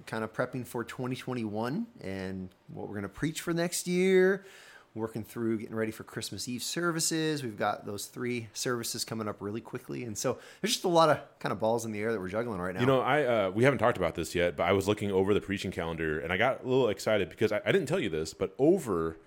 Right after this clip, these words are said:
Speaker 2: over my vacation, I actually took an Adobe Illustrator class 'cause I wanted to help make some other sermon graphics just to kinda help Jackson out with some other things too in a different
Speaker 1: Okay.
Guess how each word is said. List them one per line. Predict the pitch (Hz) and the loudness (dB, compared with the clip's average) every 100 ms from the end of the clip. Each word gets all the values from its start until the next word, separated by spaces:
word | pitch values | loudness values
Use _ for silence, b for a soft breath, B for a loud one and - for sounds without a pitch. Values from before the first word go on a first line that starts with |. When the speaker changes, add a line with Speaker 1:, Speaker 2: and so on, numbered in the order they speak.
| b b b b | b b b b
Speaker 2:
over | 127 151 151 139 123 | 4 4 4 2 2
my | 107 98 90 | 2 2 0
vacation, | 85 - 156 - 92 | -2 -2 -2 -2 -2
I | 95 | -2
actually | 131 120 | -2 -2
took | - 104 - - | 2 0 0 -6
an | 87 | -4
Adobe | 80 95 101 | -2 -2 0
Illustrator | 90 98 - 104 107 | 0 0 -2 -6 -4
class | 117 131 160 - _ | -4 -6 -6 -12 _
'cause | - | -4
I | 92 | 0
wanted | 92 92 | 0 -2
to | 82 | -2
help | 87 87 | -4 -4
make | 92 90 - | -4 -6 -6
some | - 82 | -8 -6
other | 82 85 | -4 -4
sermon | 90 92 | -4 -6
graphics | 92 95 104 110 - | -4 -4 -4 -8 -8
just | 165 | -10
to | 156 | -6
kinda | 147 92 | -4 -2
help | 90 - | -4 -2
Jackson | 80 - 85 | -4 -4 -6
out | 82 | -6
with | 80 | -6
some | - 82 | -8 -8
other | 80 | -8
things | 76 73 - | -10 -12 -8
too | 85 | -4
in | 82 | -4
a | 82 | -4
different | 87 87 | -4 -6
Speaker 1:
Okay. | 110 | -8